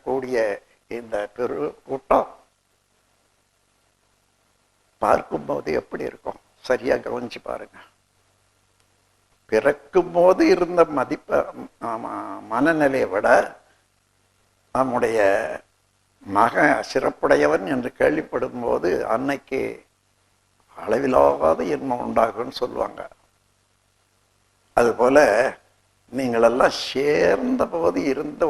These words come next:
ஒரு, இவ்வளவு பேர் சேர்ந்தாங்க நம் ம-, மன்றத்துல பழகிட்டு வர்றாங்கன்ற போது ஒரு மகிழ்ச்சி தான் பிறப்புது.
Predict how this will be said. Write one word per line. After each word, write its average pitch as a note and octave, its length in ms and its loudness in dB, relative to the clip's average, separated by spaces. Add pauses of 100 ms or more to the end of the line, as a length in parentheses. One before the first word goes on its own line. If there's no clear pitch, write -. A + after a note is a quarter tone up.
ஒரு, A#2+ 160 -6 (1120)
இவ்வளவு B2+ 420 0
பேர் C3+ 260 2
சேர்ந்தாங்க A#2 500 2 (160)
நம் G#2+ 160 -6 (380)
ம-, A2 360 -8 (300)
மன்றத்துல A2 440 -4 (720)
பழகிட்டு B2+ 460 2
வர்றாங்கன்ற G#2+ 520 0 (100)
போது A#2+ 220 0 (380)
ஒரு - 140 -2 (280)
மகிழ்ச்சி D3+ 400 -6
தான் - 220 -4 (180)
பிறப்புது. C#3+ 500 0